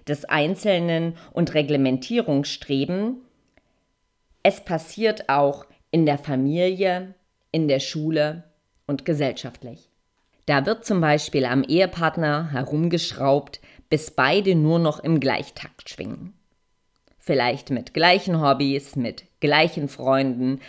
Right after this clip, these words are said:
mit gleichem Geschmack und so weiter. Und plötzlich gibt es nichts Neues mehr. Keine Innovation,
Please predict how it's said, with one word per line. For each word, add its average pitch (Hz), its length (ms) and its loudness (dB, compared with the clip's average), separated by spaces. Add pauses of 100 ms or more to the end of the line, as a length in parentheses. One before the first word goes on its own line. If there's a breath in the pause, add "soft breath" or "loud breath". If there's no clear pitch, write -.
(100)
mit 123 240 -6
gleichem 139 540 2
Geschmack 131 560 -6
und 135 180 -4
so 135 140 -8
weiter. 113 400 -12 (420 loud breath)
Und 170 240 -2
plötzlich 220 720 -2
gibt 151 300 -14
es - 380 -6 (260)
nichts - 400 -4
Neues 120 360 -6
mehr. 127 300 -6 (720)
Keine 156 340 0
Innovation, 151 1040 -2